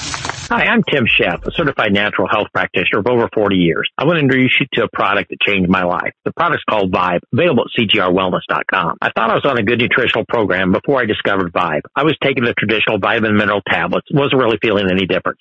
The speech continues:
Speaker 2: So I tried Vibe. Vibe is an all-in-one vitamin mineral supplement. It's a liquid multivitamin. It's cold pressed, whole food sourced, non-radiated, gluten-free, and has no pasteurization. Vibe is like fresh juicing without all the work.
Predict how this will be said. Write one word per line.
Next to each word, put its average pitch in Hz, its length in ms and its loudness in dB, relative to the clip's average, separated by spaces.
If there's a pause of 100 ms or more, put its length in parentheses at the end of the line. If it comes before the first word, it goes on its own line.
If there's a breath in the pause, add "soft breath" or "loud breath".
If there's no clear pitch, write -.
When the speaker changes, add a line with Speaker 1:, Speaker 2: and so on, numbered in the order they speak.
Speaker 2:
So 143 60 2
I 160 160 2
tried 113 260 0
Vibe. 92 300 -2
Vibe 123 240 0
is 113 60 2
an 113 80 2
all-in-one 113 580 2
vitamin 117 340 2
mineral 113 300 2
supplement. 95 400 -2
It's - 140 -4
a 113 40 2
liquid 113 400 2
multivitamin. 98 800 0
It's - 140 -4 (100)
cold 151 240 2
pressed, 127 380 0
whole 156 220 2
food 139 280 4
sourced, 113 200 4 (320)
non-radiated, 110 760 2 (100)
gluten-free, 107 680 2
and 92 80 2
has 101 180 0
no 107 140 0
pasteurization. 90 880 -2
Vibe 120 240 0
is 104 80 0
like 95 240 -2
fresh 131 200 0 (120)
juicing 104 300 0
without 95 280 2
all 104 160 2
the 98 80 2
work. 95 240 -2